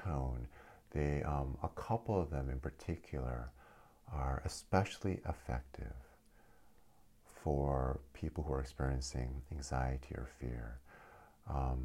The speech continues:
the two breath following practices that I've recorded for today, um, can be especially, um, good for soothing the mind and the body when we are feeling highly agitated, um,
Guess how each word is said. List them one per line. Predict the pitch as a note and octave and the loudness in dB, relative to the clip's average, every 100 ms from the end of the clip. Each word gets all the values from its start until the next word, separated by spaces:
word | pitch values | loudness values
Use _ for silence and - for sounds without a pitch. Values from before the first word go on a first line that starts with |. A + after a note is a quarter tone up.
| B1+ - | -2 -2
the | C#2+ | -4
two | - G2+ F2+ | 0 2 4
breath | - E2 - - | 6 4 2 0
following | D2+ C2+ B1+ | 2 2 0
practices | - A#1+ - C2 - A#1+ A1+ A#1 - - - - - | -2 -4 -4 -6 -8 -6 -6 -8 -12 -18 -20 -20 -12
that | - C2 | -2 0
I've | B1+ B1 | 0 -2
recorded | - - A#1+ A#1+ | -2 0 0 -2
for | - | -4
today, | - B1 A#1+ A1+ A1+ A1+ B1 - - - - - | -2 -2 -2 -2 -2 -6 -10 -14 -20 -20 -12 -2
um, | C2 B1 B1+ | 0 0 0
can | - C#2 | 0 2
be | C#2 | 2
especially, | C2+ D#2+ D#2+ - C#2+ C2 B1+ - - - - - - - - - - - - - | 4 4 4 2 2 2 0 -6 -20 -20 -20 -20 -20 -20 -20 -20 -20 -20 -8 0
um, | D2+ C2+ C2 C2 F2 D#2 | 2 2 0 -2 -6 0
good | E2 D#2 | 6 6
for | - D#2 C#2+ | 6 2 2
soothing | - - E2 D#2+ D#2+ C#2+ | 2 2 4 4 2 0
the | |
mind | C#2 C2+ C2+ C#2 C#2 D2 - | 0 2 2 2 0 -4 -6
and | - | -6
the | C2+ | -6
body | C2+ C2 C2+ C#2+ C2 A#1+ B1+ - - - - - - - | -4 -2 -2 -2 -4 -6 -10 -16 -20 -20 -20 -20 -20 -6
when | D2+ C#2+ C#2 C2+ C#2+ C#2+ | 0 2 4 2 0 0
we | C#2 | 2
are | C2 | 2
feeling | C2+ D2+ C2 C2+ | 0 -2 0 0
highly | C2+ B1+ B1+ - | -2 -2 -4 -4
agitated, | B1 - - - A#1 - - - - - - - - - | -4 -4 -6 -6 -8 -6 -10 -10 -18 -20 -20 -20 -20 -8
um, | E2+ B1 B1 A#1+ A#1 | -2 0 0 -2 -4